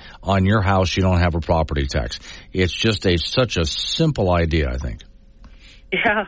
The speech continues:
Speaker 2: it's brilliant. It's
Speaker 1: Yeah.
Speaker 2: actually brilliant. It was, you know,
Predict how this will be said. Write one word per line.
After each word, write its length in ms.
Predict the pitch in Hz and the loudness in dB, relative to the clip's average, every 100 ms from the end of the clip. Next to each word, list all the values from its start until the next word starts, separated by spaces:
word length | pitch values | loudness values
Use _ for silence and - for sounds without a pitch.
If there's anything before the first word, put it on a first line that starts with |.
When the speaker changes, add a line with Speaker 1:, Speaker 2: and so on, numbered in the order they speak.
| - - - - | -8 -20 -20 -8
Speaker 2:
it's 120 | 190 | -8
brilliant. 640 | - 170 202 254 262 165 - - _ - | -8 0 2 2 0 -4 -6 -18 _ -6
It's 120 | 180 | -6
Speaker 1:
Yeah. 60 | - 208 | -2 0
Speaker 2:
actually 460 | 226 - 220 208 | 0 2 2 0
brilliant. 600 | 180 170 202 208 170 156 180 | -2 0 2 2 -2 -6 -6
It 80 | |
was, 180 | 175 170 - - | -4 -4 -6 -6
you 100 | 170 | -2
know, 180 | 156 | -2